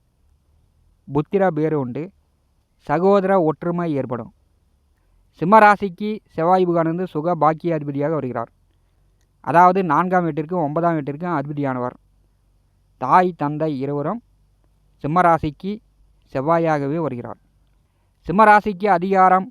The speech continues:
கம்பீரம், எதற்கும் அஞ்சாத குணத்தை கொடுக்கக்கூடிய கிரகம் வந்து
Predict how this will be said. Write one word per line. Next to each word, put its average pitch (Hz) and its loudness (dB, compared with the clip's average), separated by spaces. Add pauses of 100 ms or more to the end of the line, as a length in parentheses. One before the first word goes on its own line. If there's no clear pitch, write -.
(1120)
கம்பீரம், 175 0 (1120)
எதற்கும் 190 -2
அஞ்சாத 180 2 (100)
குணத்தை 160 -4
கொடுக்கக்கூடிய 139 -6 (1300)
கிரகம் 151 0
வந்து 131 -6